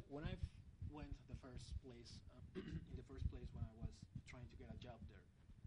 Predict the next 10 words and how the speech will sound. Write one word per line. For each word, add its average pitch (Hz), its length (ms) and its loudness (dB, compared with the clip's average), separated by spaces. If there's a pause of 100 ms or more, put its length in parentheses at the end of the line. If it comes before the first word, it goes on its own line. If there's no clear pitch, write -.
(600)
in 127 80 2
Mexico, - 400 6
we - 160 8
had - 120 -4
this 127 200 -6
idea 123 380 0 (1300)
that 110 400 -6 (400)
these 147 240 0
guys, 101 400 -6 (340)
uh, 104 220 -12